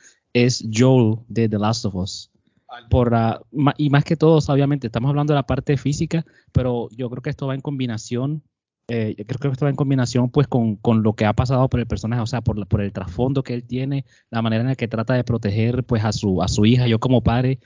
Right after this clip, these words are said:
Speaker 1: creo que eso es más que todo lo que me llama la atención. Y bueno, a fin de cuentas, él no es tan, o sea, no luce para nada mal. Es el típico hombre americano entre los cuarenta, cincuenta años, con sus canitas en el, en el, en el pelo.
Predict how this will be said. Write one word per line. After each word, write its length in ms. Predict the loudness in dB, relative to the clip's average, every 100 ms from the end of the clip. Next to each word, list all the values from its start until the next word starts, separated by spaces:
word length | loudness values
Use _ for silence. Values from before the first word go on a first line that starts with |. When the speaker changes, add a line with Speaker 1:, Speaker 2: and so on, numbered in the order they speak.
| _ -8
Speaker 1:
creo 140 | -4
que 60 | -2
eso 140 | 0
es 60 | 0
más 160 | 0
que 100 | 0
todo 180 | 0 0
lo 60 | 0
que 100 | 0
me 80 | 0
llama 180 | 2
la 60 | 0
atención. 440 | 0 0 2 2 4
Y 140 | 4
bueno, 260 | 6 4 2
a 40 |
fin 140 | -2 -2
de 80 |
cuentas, 320 | 0 0 2 2
él 140 | 2
no 100 | 2
es 100 | 2
tan, 340 | 2 0 2 -2
o 40 | -10 -20 0
sea, 140 | 4
no 80 | 6
luce 260 | 6 4
para 180 | 2 2
nada 200 | 2 2
mal. 280 | 2 0 -2
Es 80 | -4
el 120 | -4 -4
típico 500 | -6 -4 -4 -4 -8 _ _ _
hombre 260 | 0 4 4
americano 800 | 4 2 2 0 2 2 2 2
entre 300 | 2 0 0
los 100 | -2
cuarenta, 460 | 0 -2 0 -2 -6
cincuenta 540 | -6 0 0 4 4
años, 440 | 6 4 4 4 2
con 180 | 2 2
sus 160 | 0
canitas 440 | 0 2 2 2 0
en 120 | 2
el, 160 | 2 0
en 140 | -2
el, 260 | -2 -2 -4
en 140 | -6
el 120 | -8
pelo. 360 | 0 4 4